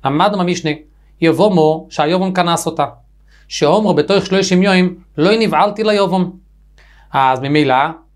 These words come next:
היא עדיין, הזיקה עולה. כופין או איסוי שיכלו אצלו, כי מאמינים לה,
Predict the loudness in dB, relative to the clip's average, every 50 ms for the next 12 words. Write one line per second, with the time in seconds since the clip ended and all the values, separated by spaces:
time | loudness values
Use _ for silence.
0 | _ _ -4 -2 -2 0 2 2 2 2 0 0 -2 -4 -4 -6 -8 -8 -8 -4
1 | -2 -2 -2 0 2 2 2 2 2 0 -2 -4 -12 -20 _ _ _ _ _ _
2 | _ -2 0 0 0 0 -2 -2 -2 2 2 2 2 2 2 2 0 0 0 -2
3 | -2 0 0 0 -2 -2 -6 -6 -4 -2 -2 0 0 -2 -4 -6 -6 -4 -2 0
4 | 0 0 0 0 0 0 2 0 0